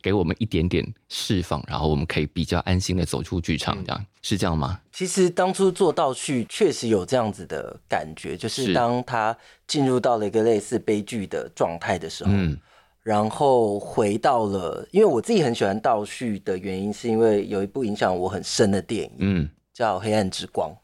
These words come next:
Speaker 1: 嗯。
Speaker 3: 然后我很喜欢他最后面那一个类似很魔幻的倒叙的手法，
Speaker 1: 嗯，
Speaker 3: 就是当，
Speaker 1: 是。
Speaker 3: 当大家都已经分崩离析以后，然后突然那一些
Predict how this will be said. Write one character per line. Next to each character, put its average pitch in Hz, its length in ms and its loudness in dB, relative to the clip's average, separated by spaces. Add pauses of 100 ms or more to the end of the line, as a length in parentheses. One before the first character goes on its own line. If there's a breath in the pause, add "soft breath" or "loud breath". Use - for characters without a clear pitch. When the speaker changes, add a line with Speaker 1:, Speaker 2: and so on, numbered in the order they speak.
Speaker 1:
嗯。 87 280 0 (380 soft breath)
Speaker 3:
然 113 140 -2
后 127 60 4
我 117 80 2
很 120 180 2
喜 113 140 0
欢 107 180 0
他 110 140 0
最 120 160 0
后 107 140 2
面 104 220 2
那 92 160 0
一 87 60 -6
个 73 400 -6 (280)
类 123 220 2
似 107 320 0
很 104 140 2
魔 98 220 2
幻 113 220 -2
的 92 80 -8
倒 95 200 0
叙 107 160 -8
的 78 100 -8
手 - 160 -6
法， 101 60 2
Speaker 1:
嗯， 104 520 4 (340)
Speaker 3:
就 127 160 0
是 127 60 4
当， 123 420 0
Speaker 1:
是。 123 60 -8 (480)
Speaker 3:
当 131 160 0
大 123 160 0
家 117 160 2
都 110 200 2
已 92 40 -2
经 107 440 0
分 110 180 4
崩 110 160 2
离 92 80 -2
析 95 220 -4
以 90 40 -4
后， 101 200 0
然 95 120 2
后 113 120 4
突 135 180 -2
然 107 160 2
那 113 100 4
一 110 80 4
些 104 320 2